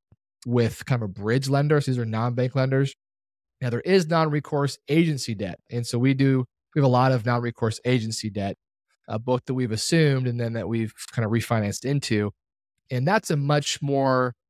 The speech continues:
conservative structure generally because these are, these are governed by your debt service coverage in place right now. So you can't go get a loan on a pro-, on a projection, which you can do in bridge debt, where if you're gonna go do a value add,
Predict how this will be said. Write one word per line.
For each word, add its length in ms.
conservative 640
structure 440
generally 360
because 320
these 160
are, 160
these 120
are 60
governed 520
by 280
your 320
debt 260
service 300
coverage 560
in 200
place 400
right 240
now. 440
So 360
you 120
can't 280
go 120
get 160
a 60
loan 340
on 160
a 60
pro-, 280
on 120
a 60
projection, 720
which 200
you 40
can 180
do 220
in 100
bridge 340
debt, 180
where 280
if 120
you're 60
gonna 180
go 140
do 120
a 60
value 400
add, 320